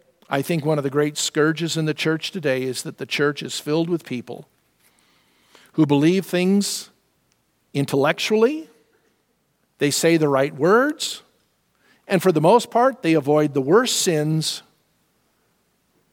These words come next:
but they are deceived because they're still thinking they're gonna get to heaven by works or their human efforts. And Paul says the only thing that counts is faith expressing itself through love.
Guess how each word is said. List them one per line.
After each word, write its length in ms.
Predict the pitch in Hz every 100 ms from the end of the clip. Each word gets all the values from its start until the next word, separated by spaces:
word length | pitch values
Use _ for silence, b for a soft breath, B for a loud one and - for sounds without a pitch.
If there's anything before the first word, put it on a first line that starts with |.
| -
but 140 | 123
they 160 | 131 127
are 100 | 127
deceived 680 | 135 - 120 - - - - _ _ _ _ _ _ _ _ _ _ _ _ _ _ _ _ _ -
because 280 | 123 135
they're 120 | 135 117
still 320 | - 151 175
thinking 380 | - 165 180 156
they're 120 | 135
gonna 180 | 120 127
get 220 | 147 151
to 80 | 127
heaven 420 | 117 104 110 107 _ _ _ _ _ _ -
by 140 | 117
works 520 | 110 127 139 - - -
or 100 | 123
their 180 | 117 117
human 540 | 113 - 123 120 123 - -
efforts. 600 | 123 - - - - - _ _ _ _ _ _ _ _ _ _ _ _ _ _ _ -
And 80 |
Paul 180 | - 131
says 260 | 127 151 123
the 120 | 131
only 200 | 143 147
thing 220 | - 147
that 140 | 147 143
counts 380 | 127 117 110
is 160 | 131 -
faith 340 | 127 131 127
expressing 540 | - - - 120 - 131
itself 420 | 139 - - 127
through 180 | - -
love. 460 | - 69 - _